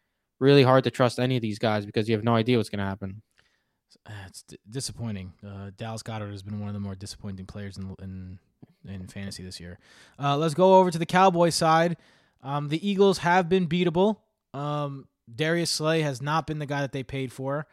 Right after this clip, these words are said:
Speaker 2: Amari Cooper had his first bad game in a while. Are you jumping back on the Coop train?
Speaker 1: Yeah, very upsetting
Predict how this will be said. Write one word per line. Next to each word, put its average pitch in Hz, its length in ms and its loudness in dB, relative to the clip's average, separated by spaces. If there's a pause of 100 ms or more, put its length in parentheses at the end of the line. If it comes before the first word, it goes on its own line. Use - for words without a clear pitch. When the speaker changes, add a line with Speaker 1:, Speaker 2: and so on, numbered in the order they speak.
(560)
Speaker 2:
Amari 160 320 0
Cooper 175 380 0
had 156 180 -2
his 151 100 -6
first 165 280 -4
bad 156 260 -2
game 156 160 -2
in 151 80 -4
a 143 40 -4
while. 147 520 2 (160)
Are 131 60 -6
you 139 80 -4
jumping 147 280 -2
back 143 220 -4
on 135 60 -8
the 131 60 -12
Coop 143 200 -8
train? 113 260 -8 (1200)
Speaker 1:
Yeah, 160 160 8
very 175 300 8
upsetting 123 480 4